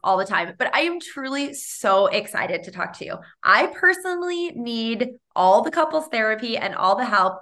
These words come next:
So Doctor Tracy, tell us just a quick background on your journey and how you became a psychologist and a couples therapist.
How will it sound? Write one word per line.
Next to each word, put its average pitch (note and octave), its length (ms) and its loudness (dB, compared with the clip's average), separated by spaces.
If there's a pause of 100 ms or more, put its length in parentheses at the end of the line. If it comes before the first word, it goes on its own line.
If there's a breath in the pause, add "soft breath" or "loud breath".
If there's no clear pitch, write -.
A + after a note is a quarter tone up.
(240 loud breath)
So G#3+ 540 4
Doctor B3+ 340 0
Tracy, A3+ 560 -12
tell B3+ 380 0
us F#4 280 0 (560 soft breath)
just D4 300 -4
a C4 220 2
quick - 240 -4
background A4 380 0
on F#4+ 120 -6
your F4+ 140 -4
journey A3 420 -2
and G#3 440 0
how F#3+ 240 0
you B3+ 180 -4
became A#3+ 460 -10
a - 120 -4
psychologist G3 640 -2
and G3+ 80 -8
a - 20 -16
couples C#4+ 340 -4
therapist. - 640 -12